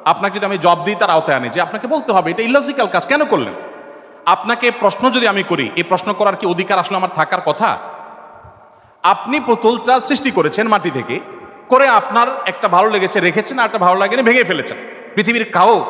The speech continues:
কোনো মানুষ আপনাকে জবাব দিই তার আওতায় আনতে পারে? এই অধিকার আছে কারোর? থাকার কথা না। এটা একান্ত আপনার ব্যাপার।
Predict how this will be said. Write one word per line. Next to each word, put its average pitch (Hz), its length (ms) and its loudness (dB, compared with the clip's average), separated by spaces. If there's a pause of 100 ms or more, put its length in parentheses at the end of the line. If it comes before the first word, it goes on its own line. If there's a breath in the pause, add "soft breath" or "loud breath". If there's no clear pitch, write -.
(380)
কোনো 240 160 4
মানুষ 233 320 2
আপনাকে 180 320 -2
জবাব 165 260 2
দিই 185 100 -6
তার 185 140 0
আওতায় 165 480 2
আনতে 156 180 -2
পারে? 180 200 2
এই 165 60 0
অধিকার 180 260 0
আছে 165 180 -2
কারোর? 220 220 0 (360)
থাকার 233 200 0
কথা 254 220 0
না। 294 140 -2 (560)
এটা 220 160 2
একান্ত 269 220 0
আপনার 302 240 0
ব্যাপার। - 220 -2